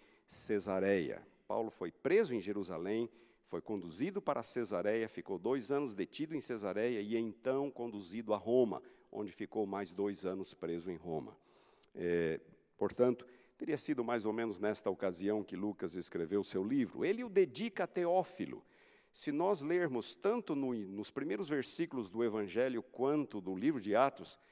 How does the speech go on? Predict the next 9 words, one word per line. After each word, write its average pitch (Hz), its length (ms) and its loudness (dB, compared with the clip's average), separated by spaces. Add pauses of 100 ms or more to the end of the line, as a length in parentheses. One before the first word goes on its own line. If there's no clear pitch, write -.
(320)
ambos 240 360 2
os 139 180 0
livros 180 340 -2
são 156 240 -4
dedicados 151 720 0
a 160 60 6
um 170 160 0
certo 185 560 -4
Teófilo. 120 760 0